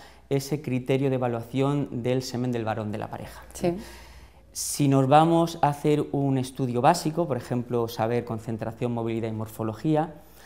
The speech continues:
Speaker 1: al final no te da una visión global que te pueda determinar el éxito de la técnica. Nosotros vamos un poquito más allá. Además de esas pruebas básicas de concentración, movilidad y morfología, saber que esos espermatozoides están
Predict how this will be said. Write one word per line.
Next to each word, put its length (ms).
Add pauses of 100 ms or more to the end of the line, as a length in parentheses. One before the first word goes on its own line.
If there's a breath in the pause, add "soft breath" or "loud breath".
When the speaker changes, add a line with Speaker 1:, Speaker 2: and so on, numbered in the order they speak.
(140)
Speaker 1:
al 120
final 260
no 120
te 120
da 100
una 220
visión 440
global 540 (180 loud breath)
que 120
te 100
pueda 220
determinar 480
el 120
éxito 360
de 60
la 140
técnica. 400 (400 soft breath)
Nosotros 340
vamos 420
un 80
poquito 300
más 180
allá. 260 (300 loud breath)
Además 640
de 80
esas 280
pruebas 500 (160)
básicas 720
de 80
concentración, 640
movilidad 360
y 60
morfología, 720 (240 loud breath)
saber 420
que 300
esos 260
espermatozoides 760
están 360